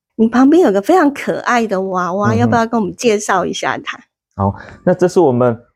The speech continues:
Speaker 2: 花莲地检署，哈，今年，哈，特别就是针对，哦，为了让民众更容易接触到说，哎，反贿选资讯，更吸引大家的目光，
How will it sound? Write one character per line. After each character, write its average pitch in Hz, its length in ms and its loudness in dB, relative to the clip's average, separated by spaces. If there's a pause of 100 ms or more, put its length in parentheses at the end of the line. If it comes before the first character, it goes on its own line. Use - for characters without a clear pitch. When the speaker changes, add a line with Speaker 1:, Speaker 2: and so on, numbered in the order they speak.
Speaker 2:
花 160 140 0
莲 139 180 0
地 147 220 -2
检 123 240 0
署， 107 220 -4
哈， 101 200 -4
今 143 220 -2
年， 110 180 2
哈， 104 180 0
特 160 340 2
别 98 360 -2 (400)
就 139 60 2
是 139 140 2
针 135 280 0
对， 131 340 2
哦， 101 120 -2
为 127 140 2
了 107 180 2
让 113 300 -2 (280)
民 113 240 -2
众 117 380 0
更 139 220 2
容 104 180 0
易 123 60 0
接 120 200 2
触 120 220 -2
到 120 160 -2
说， 117 180 -2
哎， 131 60 2
反 104 180 -6
贿 127 140 2
选 98 180 -4
资 120 200 -2
讯， 123 180 -2 (240)
更 151 100 2
吸 131 240 -2
引 104 140 2
大 117 160 -2
家 110 160 0
的 104 80 0
目 123 240 2
光， 110 260 0